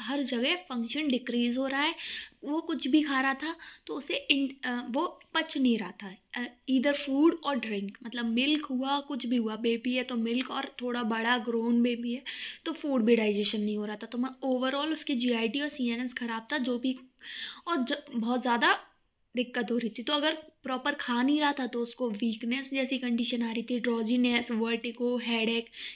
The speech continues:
ये सारी, और दूसरी तरफ नम्बनेस और वो सारी कंडीशंस आ रही थी। तो हमने एक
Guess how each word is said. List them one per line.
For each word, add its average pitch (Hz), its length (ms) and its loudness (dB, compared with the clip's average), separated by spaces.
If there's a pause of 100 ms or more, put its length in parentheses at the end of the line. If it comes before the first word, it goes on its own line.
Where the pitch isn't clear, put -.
ये 240 140 2
सारी, 233 320 -2 (300)
और 277 80 -2
दूसरी 269 400 2
तरफ 262 320 -2
नम्बनेस 240 720 2
और 220 360 -4 (920)
वो 240 200 4
सारी 240 320 4
कंडीशंस 226 640 0
आ 220 100 0
रही 220 160 0
थी। 269 140 -2
तो 359 160 0
हमने 262 340 -2
एक - 260 -2